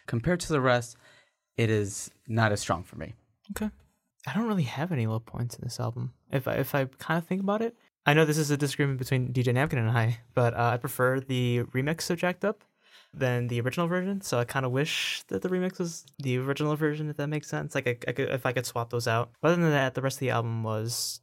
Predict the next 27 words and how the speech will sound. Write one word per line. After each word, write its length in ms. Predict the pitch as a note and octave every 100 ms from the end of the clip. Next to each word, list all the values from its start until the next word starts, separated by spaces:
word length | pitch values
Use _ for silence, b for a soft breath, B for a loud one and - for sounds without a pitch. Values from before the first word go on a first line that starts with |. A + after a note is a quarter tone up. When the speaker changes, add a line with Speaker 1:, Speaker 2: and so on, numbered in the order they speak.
| -
Speaker 2:
uh, 220 | B2 -
giving 380 | - D#3+ E3+ F#3
it 20 |
another 180 | E3+ C#3+
listen, 280 | C3 B2+ A#2
actually, 380 | A2+ A#2 A2+ A#2+
'cause 220 | B2 A#2 -
I 180 | A#2 A#2
listened 220 | C3 -
to 60 | A#2+
this 140 | A2+
before 300 | A#2+ - A2+
we, 300 | A2 A2 A#2 -
uh, 120 | B2
recorded. 400 | B2 - B2 A#2 A#2 b b b -
I 100 | A#2+
was 100 | B2+
just 100 | B2+
like, 140 | A#2
"No, 320 | A#2 E3+ G#3 D#3
it's 300 | C#3 - - _
a 80 | C#3+
solid 400 | - - B2 -
album." 380 | - - A#2+ B2 -
Like, 220 | A#2+ A#2+
I, 100 | B2+ - _ -
I 80 | -